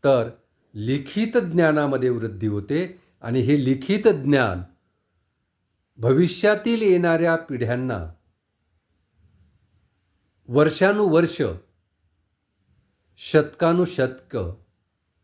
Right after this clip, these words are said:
ते वाचण्यासाठी उपलब्ध होते. त्या ज्ञानाचा पुढे अनेक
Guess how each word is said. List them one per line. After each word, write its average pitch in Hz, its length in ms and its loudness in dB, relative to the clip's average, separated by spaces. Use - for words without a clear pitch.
ते 170 80 4
वाचण्यासाठी 143 880 0
उपलब्ध 110 500 -6
होते. 92 500 -8
त्या 185 120 6
ज्ञानाचा 151 880 0
पुढे 156 200 2
अनेक 190 680 0